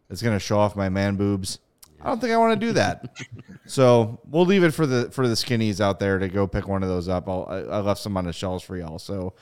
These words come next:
Speaker 1: um, but it, just a great night. I'm glad I got to be there for just the first period,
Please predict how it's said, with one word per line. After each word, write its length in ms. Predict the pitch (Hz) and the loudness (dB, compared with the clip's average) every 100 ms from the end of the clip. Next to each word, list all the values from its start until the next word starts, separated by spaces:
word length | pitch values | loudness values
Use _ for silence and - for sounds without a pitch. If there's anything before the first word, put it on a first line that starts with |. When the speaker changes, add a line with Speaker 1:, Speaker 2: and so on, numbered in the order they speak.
| _ _ _ - | _ _ _ -6
Speaker 1:
um, 420 | 101 101 101 98 | -2 2 2 0
but 140 | 87 123 | 2 4
it, 180 | 147 143 | 4 2
just 260 | 175 - | -2 -2
a 40 | 139 | -2
great 300 | 127 127 117 | 2 2 4
night. 340 | 117 113 113 | 2 2 -2
I'm 160 | - 110 | -4 -2
glad 320 | 107 123 120 | 4 6 6
I 80 | 117 | 4
got 180 | 113 113 | 2 0
to 80 | 101 | 0
be 140 | 117 | 2
there 200 | 117 113 | 4 2
for 220 | 110 107 | 2 -2
just 220 | 92 110 | -2 -6
the 80 | 107 | -8
first 280 | - 117 - | -2 -2 0
period, 440 | 120 123 123 120 | -2 0 0 -2